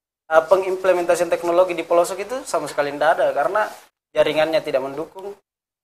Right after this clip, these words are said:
akses ke sananya juga tidak mendukung, sangat terpencil, dan ini tidak tersentuh, kadang tidak tersentuh oleh pemerintah. Makanya solusinya adalah pertama, membuat fasilitas yang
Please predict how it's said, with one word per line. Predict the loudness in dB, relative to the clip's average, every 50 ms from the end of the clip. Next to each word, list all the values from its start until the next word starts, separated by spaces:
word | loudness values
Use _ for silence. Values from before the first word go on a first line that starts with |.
| _ -10
akses | -8 -6 -6 -6 -6 -6
ke | -6 0
sananya | 0 2 2 2 0 -4 -4 -4
juga | -4 -4 -2
tidak | -2 -4 -4
mendukung, | -4 -6 -8 -10 -10 -10 -10 -12 -12 -12 -12
sangat | -10 -4 -2 -2 0 -2 -4 -6 -12 _
terpencil, | -14 -14 -10 -10 -10 -10 -10 -6 -6 -6 -6 -6 -10 -14 _ _ _ _ _ _ _ _
dan | _ 0 2 2 2
ini | -2 -2 -2 -2 -2 -4 -6 -10 -16 _ _ _ _ _
tidak | _ -20 _ 4 6 6 6 6 0 -6 -14 _ _
tersentuh, | _ -10 -10 -2 -2 -2 -2 -2 -6 -12 -14 -16 -16 -16 _ _ _ _
kadang | 0 0 0 0 -2
tidak | -2 -4 -4 -4
tersentuh | -4 -6 -4 -6 -8 -8 -10 -10 -10 -8
oleh | -4 -2 -2 -2 -2
pemerintah. | -4 -6 -6 -4 -4 -4 -4 -6 -8 -8 -8 -8 -10 _ _ _ _ _ _ _ _ _ _ -2
Makanya | 4 4 4 4 4
solusinya | 0 0 0 -2 2 2 6 6
adalah | 8 6 6
pertama, | 4 2 2 4 4 4 6 6 4 2 2 0 -6 -12 _ _ _ _ _ _ _
membuat | -4 -4 -2 6 10 10 10 10 8
fasilitas | 2 0 0 2 0 -2 -4 -4 4 6 6 6 8 4 2 0 0 -2 -8 _ _ _ _ _ _ _ _
yang | 6 6 6